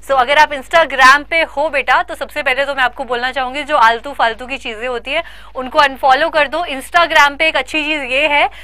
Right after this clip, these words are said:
कि आपको, अ, home page पे सिर्फ वही चीज़ दिखेगी जो आपने फॉलो की है, ठीक है।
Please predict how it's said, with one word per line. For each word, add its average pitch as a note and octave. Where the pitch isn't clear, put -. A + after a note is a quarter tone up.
कि D4
आपको, C#4
अ, A#3+
home D4
page D#4
पे E4
सिर्फ E4+
वही B3
चीज़ E4
दिखेगी B3
जो C#4+
आपने C4+
फॉलो G#3
की G3
है, E3+
ठीक D4
है। F4+